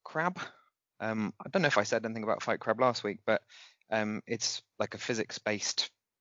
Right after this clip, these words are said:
crab brawler, um, which is a very strange sort of a game, uh, to be perfectly honest, when I picked it up. You control the two claws of the crab with your two joysticks, um, and sort of swing them in and hit other crabs with them and stuff. Lots of weapons, and it's just,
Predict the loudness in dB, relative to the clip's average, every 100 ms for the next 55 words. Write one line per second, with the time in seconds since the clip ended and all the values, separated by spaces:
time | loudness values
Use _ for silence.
0 | _ _ -4 2 2 0 -10 _ _ 2
1 | 4 6 6 4 0 _ _ _ _ _
2 | -8 -6 -6 -10 _ -8 -4 0 0 2
3 | 4 4 2 0 -2 -2 0 0 -2 -8
4 | _ _ -8 -8 -8 -12 -6 -4 0 0
5 | 0 -2 -4 0 0 2 4 4 -2 -20
6 | -20 _ _ _ -18 -4 -2 0 0 4
7 | 6 4 0 -6 -4 -4 -6 2 2 4
8 | 0 -2 2 2 2 0 -4 -6 -8 -6
9 | -2 -2 -2 -4 -2 -4 -6 -14 -20 _
10 | 0 0 0 -4 -4 -4 0 0 2 2
11 | 4 4 6 6 6 2 2 0 0 -4
12 | -4 -4 -6 -4 -4 0 2 2 2 2
13 | 2 -2 0 -2 -4 -6 -14 -20 _ _
14 | -2 0 -2 -2